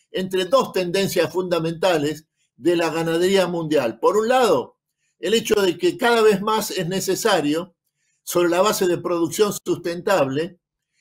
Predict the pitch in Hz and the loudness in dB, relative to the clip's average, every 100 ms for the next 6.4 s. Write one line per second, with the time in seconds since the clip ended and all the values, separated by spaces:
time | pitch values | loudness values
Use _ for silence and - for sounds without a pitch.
0 | _ - 180 180 196 196 - 208 156 - | _ -4 -2 -2 -2 -2 0 0 0 -2
1 | 160 175 160 170 165 220 208 202 202 208 | -4 -2 -2 -2 0 0 0 -4 0 2
2 | 185 165 - 147 185 180 254 247 214 - | 2 0 -8 -4 0 2 4 4 2 -2
3 | 190 208 214 190 170 160 180 185 185 156 | 0 0 0 -4 -4 -4 -6 -2 0 2
4 | 165 190 - _ - 185 180 208 226 - | 0 -2 -8 _ -6 -4 0 2 2 0
5 | 214 247 - 165 147 165 214 175 - 190 | 2 2 2 0 0 -4 -2 -4 -4 -2
6 | 151 120 107 - | 0 -2 -10 -10